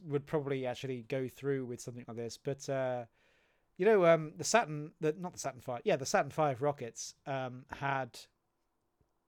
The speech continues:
uh, the Saturn five rockets and the, and the shuttle missions had, um, detonation cord built into the side of the cowling of the fuel tanks,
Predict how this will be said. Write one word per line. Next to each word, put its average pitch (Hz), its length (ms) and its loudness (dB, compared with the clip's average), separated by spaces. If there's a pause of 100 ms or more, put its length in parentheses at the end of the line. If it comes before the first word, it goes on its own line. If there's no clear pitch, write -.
(640)
uh, 127 120 -6
the 120 80 -10
Saturn 170 200 -4
five 147 160 2
rockets 143 240 -2
and 139 220 -4
the, 131 220 -4
and 131 160 -6
the 120 60 -8
shuttle 147 360 -2
missions 120 520 -12 (340)
had, 147 440 2 (520)
um, 139 600 2 (260)
detonation 156 720 -2
cord 190 560 0 (560)
built 165 380 2
into 170 340 -4
the 156 100 -4
side 156 480 0
of 143 160 -2
the 143 120 0
cowling 165 760 -4
of 127 220 -6
the 143 100 2
fuel 165 340 2
tanks, - 640 -4